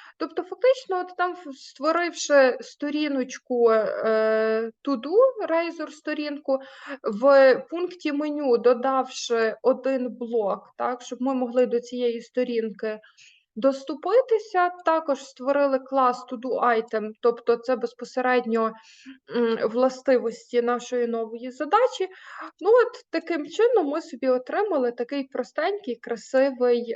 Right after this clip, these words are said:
е, ну, можливо, ще не дуже красивий, над стилями, звісно, можна ще попрацювати, але загалом от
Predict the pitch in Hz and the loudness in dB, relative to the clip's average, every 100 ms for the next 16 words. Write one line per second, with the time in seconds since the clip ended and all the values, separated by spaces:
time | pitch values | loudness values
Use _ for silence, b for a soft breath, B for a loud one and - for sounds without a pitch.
0 | - 220 214 214 214 214 214 214 - - | -6 -4 -2 -4 -4 -6 -6 -8 -12 -8
1 | 233 320 254 - - 220 269 269 302 262 | -2 -2 -2 -10 -14 -4 -4 2 2 2
2 | 262 254 254 247 262 247 247 254 - 392 | -2 -4 -4 -4 -6 -6 -4 -4 -2 0
3 | 453 330 247 247 - 277 254 240 233 254 | 0 -2 -4 -4 -2 0 0 -2 -8 -10
4 | 262 233 240 247 247 226 240 - 233 247 | -10 -8 -6 -8 -8 -8 -6 -6 -8 -10
5 | - 302 381 466 - B B B B 554 | -8 0 0 0 -6 B B B B 4
6 | 523 403 359 320 302 381 415 359 269 | 4 6 2 0 2 2 2 0 -2